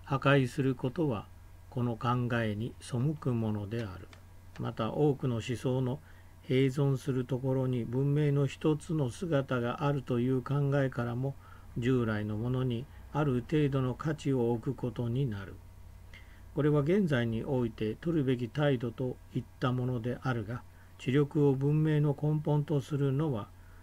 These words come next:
歴史によって遂行したことであるから、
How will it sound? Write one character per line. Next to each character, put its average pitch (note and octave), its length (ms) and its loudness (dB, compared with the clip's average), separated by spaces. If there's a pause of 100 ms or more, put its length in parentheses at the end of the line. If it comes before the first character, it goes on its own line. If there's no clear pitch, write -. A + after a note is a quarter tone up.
(300)
歴 B2+ 200 0
史 C#3+ 200 2
に C#3 120 4
よ C3 140 2
っ - 20 -4
て C3 300 0 (220)
遂 C3 260 2
行 C3 240 2
し - 140 -6
た A#2+ 120 -4
こ B2+ 140 -6
と C3 160 -2
で A#2+ 140 0
あ A#2 100 -2
る G#2+ 80 -4
か A#2 140 -6
ら、 A2 160 -8